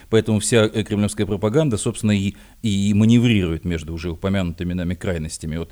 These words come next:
от непризнания, э, Международного уголовного суда и всяческого шельмования, э, а чего, по сути дела, шельмование? Шельмование системы международного, м, международного правосудия. Это, это специфичное,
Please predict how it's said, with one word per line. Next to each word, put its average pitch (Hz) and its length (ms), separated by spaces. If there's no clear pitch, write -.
от - 180
непризнания, 143 920
э, 120 260
Международного 117 560
уголовного 113 400
суда 107 420
и 87 160
всяческого 78 540
шельмования, 139 920
э, 117 420
а 107 220
чего, 131 280
по 87 120
сути - 240
дела, 95 200
шельмование? 90 520
Шельмование 92 520
системы 104 420
международного, 107 720
м, 104 520
международного 117 560
правосудия. 113 920
Это, - 340
это 104 180
специфичное, 107 840